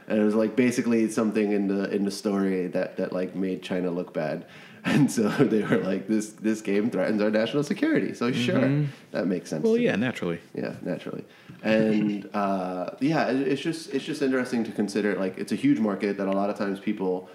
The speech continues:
Speaker 1: uh, you might hear some stories about how, like, movies in particular, uh, they, they'll, they'll look at China as, like, this huge secondary market.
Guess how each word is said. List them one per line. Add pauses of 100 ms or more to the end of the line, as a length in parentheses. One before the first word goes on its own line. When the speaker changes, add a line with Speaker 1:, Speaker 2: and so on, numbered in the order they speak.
(280)
Speaker 1:
uh,
you
might
hear
some
stories
about
how,
like, (200)
movies
in
particular, (380)
uh,
they,
they'll,
they'll
look
at
China
as,
like,
this
huge
secondary
market.